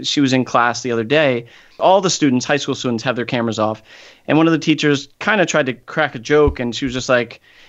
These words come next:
you know, "Anyone, like, unmute themselves and laugh? 'Cause I'm struggling over here." And she was just, like, clearly in an uncomfortable place. So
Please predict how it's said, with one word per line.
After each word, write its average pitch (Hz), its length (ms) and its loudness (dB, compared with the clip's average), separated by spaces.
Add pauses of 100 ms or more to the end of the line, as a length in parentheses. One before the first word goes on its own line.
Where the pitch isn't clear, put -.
(100)
you 180 100 -2
know, 143 140 6
"Anyone, 170 400 4
like, 143 200 2 (280)
unmute 175 340 2
themselves 180 420 2
and 127 140 2
laugh? 147 300 0
'Cause 139 200 -4
I'm 143 120 2
struggling 175 520 2
over 127 200 -4
here." 123 180 -6
And 131 100 -8
she - 120 -8
was 190 100 -8
just, 214 160 -4
like, 190 300 -2
clearly 208 680 4 (220)
in 165 100 4
an 160 120 6
uncomfortable 196 640 2
place. 156 720 0
So 156 400 2